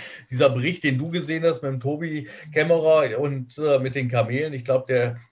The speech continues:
Speaker 2: der ist mittlerweile, der, der läuft dann auch im Südwestrundfunk und alles, ja. Der ist, glaub ich, schon zwanzig, dreißig Mal gesendet worden und, äh, du siehst danach immer diese Zugriffe auf deiner Internetseite, das, äh,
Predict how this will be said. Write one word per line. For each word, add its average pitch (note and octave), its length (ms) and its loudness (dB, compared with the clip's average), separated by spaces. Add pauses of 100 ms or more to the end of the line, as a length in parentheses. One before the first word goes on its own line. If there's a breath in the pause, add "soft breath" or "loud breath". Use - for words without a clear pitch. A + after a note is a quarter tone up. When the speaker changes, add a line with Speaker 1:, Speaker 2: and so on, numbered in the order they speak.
(160)
Speaker 2:
der G2 100 -2
ist B2 220 -10
mittlerweile, B2+ 640 2
der, A2+ 220 -2
der A2+ 200 -6
läuft B2 240 0
dann A#2+ 120 -2
auch G#2 180 -2
im G#2 100 -4
Südwestrundfunk A#2+ 920 -6
und G2+ 300 -10
alles, A#2 320 -4
ja. A#2+ 180 -4 (400 loud breath)
Der A2 140 0
ist, A2+ 220 -6
glaub B2 280 2
ich, B2 80 -6
schon A#2+ 260 -2
zwanzig, C3 380 0
dreißig B2 380 0
Mal A#2 220 2
gesendet A#2+ 520 -4
worden B2 380 0
und, A#2+ 440 -2
äh, A#2+ 220 4 (480 loud breath)
du A2+ 40 -2
siehst D3 240 -4
danach C#3+ 260 2
immer D3 200 -4
diese C3 160 -6
Zugriffe D3 420 -8
auf B2+ 100 -2
deiner B2 180 0
Internetseite, A#2 680 -2
das, A#2+ 340 -6
äh, A#2+ 400 4